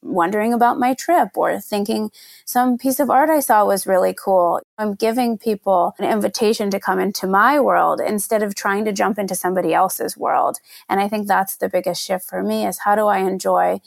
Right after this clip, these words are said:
all that I have to experience rather than waiting for someone else to give that to me.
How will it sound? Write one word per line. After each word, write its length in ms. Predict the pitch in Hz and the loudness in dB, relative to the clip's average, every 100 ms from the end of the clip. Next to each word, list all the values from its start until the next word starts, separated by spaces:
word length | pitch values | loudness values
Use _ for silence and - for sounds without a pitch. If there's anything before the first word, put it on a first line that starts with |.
| - _ _ _ - | -20 _ _ _ 2
all 200 | 196 196 | 4 4
that 180 | 190 | 4
I 200 | 185 185 | 4 6
have 300 | 247 220 190 - | 4 2 0 0
to 140 | 185 | -2
experience 840 | 185 - - 180 170 170 175 - | -2 -4 -2 0 0 0 -2 -2
rather 360 | 190 180 190 185 | 2 2 2 0
than 200 | 185 180 | 0 2
waiting 300 | 180 180 190 | 2 2 -2
for 180 | - 180 | -4 -4
someone 360 | 180 175 175 | -2 -2 0
else 320 | 175 175 175 | 0 0 -2
to 100 | - | -8
give 220 | - 175 - | -6 -4 -2
that 180 | - - | -4 -4
to 120 | - | -10
me. 300 | - - | -8 -8